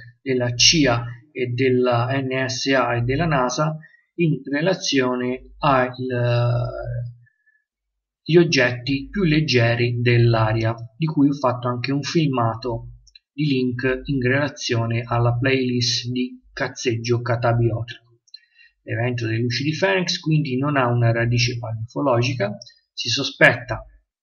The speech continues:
la presenza sporadica dell'avvistamento a bassissima quota di black project usa, ossia di oggetti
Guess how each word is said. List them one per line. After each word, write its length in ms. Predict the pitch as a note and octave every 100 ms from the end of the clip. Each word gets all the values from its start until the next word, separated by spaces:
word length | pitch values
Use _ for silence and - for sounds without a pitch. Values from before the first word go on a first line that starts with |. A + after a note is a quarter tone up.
| _
la 140 | B2 A#2+
presenza 580 | C#3 C#3 C#3+ B2 - A#2
sporadica 720 | - D#3 C3 C3 D3 D#3 C3+
dell'avvistamento 880 | B2+ A#2+ B2 B2 C#3+ D3+ C#3 A#2+
a 60 | A#2
bassissima 640 | A#2+ A#2+ F3 - C3+ D3 -
quota 420 | C3+ A#2+ - C3+
di 220 | C3 A#2+
black 360 | C3 C3+ - -
project 580 | B2+ A#2+ A#2 A#2+ - -
usa, 400 | D3 B2 A#2 A#2+
ossia 520 | D#3 - C#3+ C3 C#3+ - _ _ -
di 240 | D#3+ D3+
oggetti 760 | D#3+ C3+ C3 A#2+ - C#3+ C#3